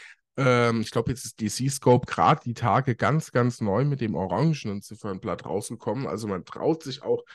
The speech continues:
Farbe, ähm, und, ähm, versucht eben das Schöne, was ja viele von euch da draußen auch immer wünschen. Man hat ein Familienunternehmen,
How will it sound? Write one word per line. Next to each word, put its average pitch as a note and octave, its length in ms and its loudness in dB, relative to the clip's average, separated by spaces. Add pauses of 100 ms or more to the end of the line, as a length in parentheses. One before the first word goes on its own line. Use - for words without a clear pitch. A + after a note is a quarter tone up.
(320)
Farbe, E3 640 0 (520)
ähm, C3+ 600 -4
und, A#2+ 680 0
ähm, A#2+ 540 0
versucht C3 720 -6
eben C3+ 560 -2
das G2+ 200 -4
Schöne, B2+ 480 0
was G2+ 220 -2
ja D2+ 140 -4
viele D4 400 2
von - 280 -2
euch D3+ 220 -2
da G#2+ 100 0
draußen B2 440 -4
auch - 80 -16
immer G#2 280 -4
wünschen. C#3 360 -2
Man G2+ 220 -8
hat - 140 -10 (600)
ein B2+ 120 2
Familienunternehmen, G2 1080 -4